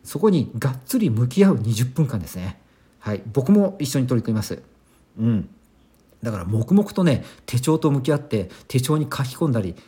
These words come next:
えー、消したり、まあ、あのー、取り組む時間ですよね。うん。これ重要なんですよね。こういったところで、精神的な余裕、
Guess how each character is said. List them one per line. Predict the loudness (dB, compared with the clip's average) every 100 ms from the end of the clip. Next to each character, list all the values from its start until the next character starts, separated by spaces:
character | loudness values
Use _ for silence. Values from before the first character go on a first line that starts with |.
| _ -6
え | -4 -4 -4 -6 -8 -10
ー、 | -16 _ -6
消 |
し | -4
た | -2 -2
り、 | -2 -10 -20 -6
ま | -2 -2 -4 -12 _
あ、 | -6
あ |
の | -4 -4 -8 -10 -12 -14 -14 -12
ー、 |
取 | -4 -2
り |
組 | 0 0
む |
時 | -2
間 | -6
で | -6
す | -6
よ |
ね。 | -4 -4 -6 _ _ -8
う |
ん。 | -6 -6 -8 -14 -20
こ | -16
れ | -12
重 | -4 -2
要 | 0
な | -2
ん | -4
で |
す | -4
よ | -6
ね。 | -6 -10 -16 _
こ | -12 -8
う |
い | -6
っ |
た | -8
と | -8
こ | -8
ろ | -6
で、 | -2 -2 -2 -6 _ _
精 | -4 -4 -2
神 | -4 -4
的 | -4
な | -4
余 | -2 0 0
裕、 | 0 -2 -4